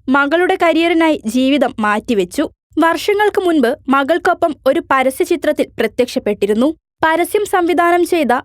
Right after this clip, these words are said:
എ എൽ വിജയുടെ സ്നേഹപൂർവ്വമായ നിർബന്ധത്തെ തുടർന്നാണ് ഉമ മകൾക്കൊപ്പം ഈ പരസ്യത്തിൽ അഭിനയിക്കാൻ തീരുമാനിച്ചത്.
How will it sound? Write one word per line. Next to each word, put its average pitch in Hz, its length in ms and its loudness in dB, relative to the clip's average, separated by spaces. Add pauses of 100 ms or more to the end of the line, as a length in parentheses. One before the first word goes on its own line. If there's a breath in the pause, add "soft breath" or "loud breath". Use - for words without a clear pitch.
(160)
എ 320 240 4
എൽ 370 120 0
വിജയുടെ 339 480 2
സ്നേഹപൂർവ്വമായ 339 960 2
നിർബന്ധത്തെ 294 600 0
തുടർന്നാണ് 277 600 0 (220)
ഉമ 277 260 2 (100)
മകൾക്കൊപ്പം 294 640 0 (120)
ഈ 262 120 0
പരസ്യത്തിൽ 285 600 0
അഭിനയിക്കാൻ 254 580 0
തീരുമാനിച്ചത്. 202 840 -2